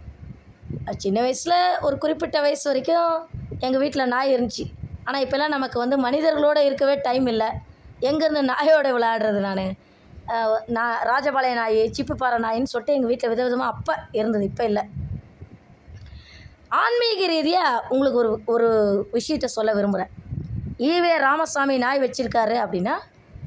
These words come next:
ஒருவேளை அது பிரிட்டிஷ் கலாச்சாரமா இருக்கலாம். எல்லாமே வெளிநாட்டு நாயை தான் அவங்களாம் வச்சிருக்காங்க.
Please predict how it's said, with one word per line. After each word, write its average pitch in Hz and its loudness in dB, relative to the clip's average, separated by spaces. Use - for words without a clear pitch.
ஒருவேளை 349 2
அது 311 -2
பிரிட்டிஷ் 285 -2
கலாச்சாரமா 254 0
இருக்கலாம். 226 -6
எல்லாமே 359 2
வெளிநாட்டு 359 0
நாயை 294 2
தான் 302 2
அவங்களாம் 262 0
வச்சிருக்காங்க. 220 -2